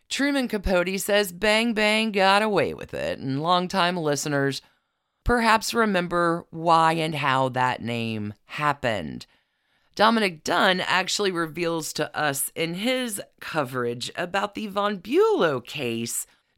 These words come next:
Dunn hints a little bit at this. We talked about the Von Bulows from episodes one thirty-three to one thirty-seven,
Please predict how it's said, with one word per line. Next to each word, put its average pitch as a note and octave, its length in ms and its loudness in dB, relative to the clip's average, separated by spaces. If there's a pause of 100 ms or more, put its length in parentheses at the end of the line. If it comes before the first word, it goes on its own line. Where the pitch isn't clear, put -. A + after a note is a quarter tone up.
(140)
Dunn B3 340 2
hints F#3 680 -2
a E3 80 -2
little F3 300 0
bit D#3 240 -2
at C3 240 2
this. F2 240 -8
We E3 100 -6
talked G3 280 2
about F#3+ 240 0
the F3+ 80 -4
Von E3 240 0
Bulows E3 800 2
from D3 520 -2
episodes G3 800 0
one G3+ 440 -2
thirty-three E3+ 500 -4
to E3 80 -4
one E3 240 -4
thirty-seven, D#3 720 0